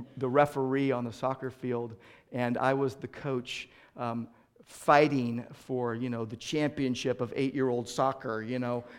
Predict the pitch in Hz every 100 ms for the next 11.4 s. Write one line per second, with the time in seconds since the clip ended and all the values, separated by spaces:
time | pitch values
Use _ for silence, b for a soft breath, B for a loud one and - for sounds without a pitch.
0 | B 120 143 147 151 - 175 170 170 165
1 | 160 147 180 - 139 135 156 156 151 143
2 | 139 143 147 131 131 117 185 180 139 120
3 | B B B - 156 147 - B B -
4 | 151 - 151 196 208 - 175 175 160 147
5 | 139 131 - - 156 156 180 151 156 160
6 | 160 156 135 113 151 156 151 135 135 135
7 | 131 - 170 170 - 156 139 135 123 120
8 | b b b - 156 160 156 120 147 143
9 | 151 143 139 127 127 127 123 135 135 175
10 | 170 _ b b b b b b - 131
11 | 127 127 120 117